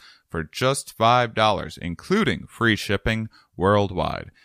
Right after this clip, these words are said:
Quip is backed by a network of over ten thousand dental professionals, including dentists, hygienists,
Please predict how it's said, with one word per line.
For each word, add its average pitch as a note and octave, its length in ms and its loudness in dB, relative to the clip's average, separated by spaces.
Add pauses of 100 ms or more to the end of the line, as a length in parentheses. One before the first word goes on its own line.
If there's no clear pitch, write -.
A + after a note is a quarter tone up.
(320)
Quip F#2+ 220 -2
is D#2+ 140 -4
backed G2+ 400 2
by D#2+ 140 0
a D#2 100 -2
network C#3 560 -2
of F2 100 -6
over F2+ 260 -2
ten C#3 380 -4
thousand G#2+ 460 0
dental A#2 320 -2
professionals, D3+ 720 -4
including E2+ 480 -8
dentists, D3+ 540 -4
hygienists, C3+ 840 -6